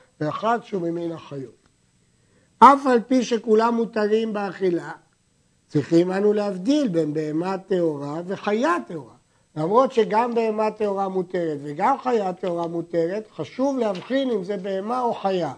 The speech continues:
למה זה חשוב? שהחיה, חלבה מותר, חלב של חיה לא נאסר בתורה,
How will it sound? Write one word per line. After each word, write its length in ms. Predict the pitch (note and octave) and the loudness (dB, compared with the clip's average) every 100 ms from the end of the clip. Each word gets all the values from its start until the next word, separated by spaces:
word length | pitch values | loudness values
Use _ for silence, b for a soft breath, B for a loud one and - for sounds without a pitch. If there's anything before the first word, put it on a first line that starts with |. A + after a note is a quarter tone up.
| _ C3+ | _ -8
למה 300 | C#3 F#3+ F#3 | -4 -2 -4
זה 120 | F3 | -6
חשוב? 420 | E3 D#3 - G2+ _ b b b b | -10 -12 -14 -20 _ b b b b
שהחיה, 800 | - C3+ - F3 F#3 C#4 C4+ G#3 - _ _ b b _ | -4 -4 0 0 4 6 6 4 -2 _ _ b b _
חלבה 580 | - - D#3+ D3+ F#3 A3+ | -6 0 0 2 4 4
מותר, 500 | G#3+ G3 G3+ C#3+ A2+ B2 _ _ _ _ - | 4 -2 -4 -10 -10 -14 _ _ _ _ -6
חלב 440 | - A#3+ A3+ E3+ B2 - | 2 4 4 0 -4 -12
של 240 | - E3+ | -6 -6
חיה 440 | - D#3 D3+ F#3+ G#3+ | -4 -6 -2 -2 -2
לא 180 | A3+ | -4
נאסר 500 | B3+ G#3+ E3+ - E3 | -4 -4 -6 -4 -4
בתורה, 460 | D3+ C#3+ C3 C#3 | -4 -12 -14 -18